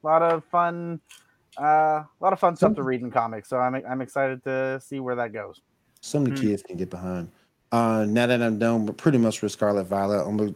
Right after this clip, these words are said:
Speaker 2: jump back into, um, Yu-Gi-Oh! Duel Links. Um, then a new box that came out,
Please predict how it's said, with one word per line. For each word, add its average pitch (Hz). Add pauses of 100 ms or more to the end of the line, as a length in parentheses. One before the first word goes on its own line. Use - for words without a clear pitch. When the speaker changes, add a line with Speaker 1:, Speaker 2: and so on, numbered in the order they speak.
(120)
Speaker 2:
jump 104
back 104
into, 98
um, 92
Yu-Gi-Oh! 98
Duel 139
Links. 139 (260)
Um, 87 (520)
then 110
a -
new 95
box 127
that 117
came 117
out, 107